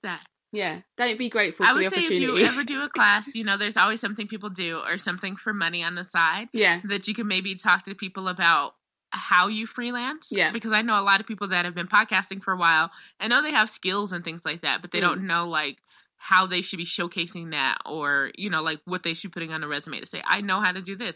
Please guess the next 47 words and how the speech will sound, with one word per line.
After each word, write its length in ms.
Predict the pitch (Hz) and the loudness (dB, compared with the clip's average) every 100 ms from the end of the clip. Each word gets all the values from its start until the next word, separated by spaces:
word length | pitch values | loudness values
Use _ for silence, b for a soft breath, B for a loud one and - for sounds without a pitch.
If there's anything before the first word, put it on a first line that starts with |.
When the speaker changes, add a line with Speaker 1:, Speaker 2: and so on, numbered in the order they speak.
| - | -10
Speaker 1:
and 100 | 165 | -12
this 140 | 160 | -12
is 60 | - | -4
how 120 | 160 | -2
I 80 | 160 | -2
can 160 | 170 180 | -8 -10
show 160 | 190 | -6
you," 180 | 180 147 | -6 -4
or 100 | 139 | -4
Speaker 2:
Yeah, 120 | 320 | -2
Speaker 1:
blah, 100 | 277 | -2
blah, 100 | - - | -4 -4
blah. 80 | |
Speaker 2:
mine 260 | 302 403 427 | 2 4 4
was, 220 | 330 269 | 0 -2
it 140 | - 277 | -4 -4
was 120 | 277 | -2
important 480 | 294 269 302 220 240 | -2 -2 -2 -4 -6
to 80 | |
have, 240 | 240 233 208 _ - | -2 -2 -2 _ -4
uh, 200 | 220 214 | -4 0
so 120 | 262 | 2
I 140 | 311 311 - | 2 2 -8
had 300 | 262 285 262 | -4 0 2
a, 200 | 233 185 | 0 -2
so 200 | - 254 | -4 -2
this 200 | 254 349 | -2 -4
time, 360 | - 285 233 - | -4 -4 -4 -6
well, 180 | 247 | -6
last 380 | 254 311 339 - | -2 -2 -2 -6
June, 320 | - 285 269 | -2 0 2
I 80 | 185 | 0
bought 300 | 180 202 185 175 | -2 -2 -2 -4
a 20 | 170 | -6
domain, 540 | 190 196 214 170 175 | -6 -2 0 0 -4
renee 260 | 190 185 185 | -2 -2 -2
richardson 440 | 190 208 185 196 | -6 -8 -8 -8
dot 180 | 185 170 | -6 -8
com, 340 | - 208 269 - B B B | -6 -6 -6 -8 B B B
and 320 | 208 214 202 180 _ - | -2 0 -2 -12 _ -14
Speaker 1:
Mm-hmm. 100 | 202 | -6
Speaker 2:
so 140 | 208 220 | -4 -2
as 80 | 226 | -2
soon 220 | 294 285 | -2 0
as 120 | 254 | 2
I, 380 | 240 226 214 208 - | 2 4 4 2 -2
like, 280 | 220 196 | 0 0